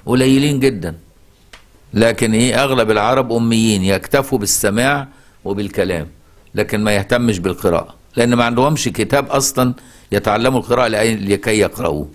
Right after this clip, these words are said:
ما كانش عندهم كتاب قبل ذلك. باب قول النبي صلى الله عليه وسلم: لا نكتب ولا نحسب. وعن أبي قال: حدثنا آدم قال: حدثنا شعبة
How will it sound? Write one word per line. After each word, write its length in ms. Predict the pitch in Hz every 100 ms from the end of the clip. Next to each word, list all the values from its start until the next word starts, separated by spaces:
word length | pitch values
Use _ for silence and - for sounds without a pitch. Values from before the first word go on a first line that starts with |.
| -
ما 60 |
كانش 240 | - 107 -
عندهم 340 | 98 104 110
كتاب 320 | - 82 80 - - _ _ -
قبل 220 | - 87 85
ذلك. 320 | 80 76 - - - - - _ _ _ _ _ - - - - - - - _ -
باب 200 | 120 139
قول 340 | 135 139 139
النبي 220 | 135 131
صلى 160 | 123 135
الله 100 | 123
عليه 80 | 123
وسلم: 80 | 117
لا 120 | 117
نكتب 400 | 127 135 - 117
ولا 320 | 117 117 110
نحسب. 440 | 110 - - 95 80 - - - - - -
وعن 240 | 92 117
أبي 260 | 123 117 117
قال: 300 | 110 123 117
حدثنا 720 | 123 104 107 117 110 107 113
آدم 340 | 117 110 113 131 - - - - -
قال: 220 | 107 110
حدثنا 500 | 98 104 104 110 110
شعبة 580 | - 113 101 104 104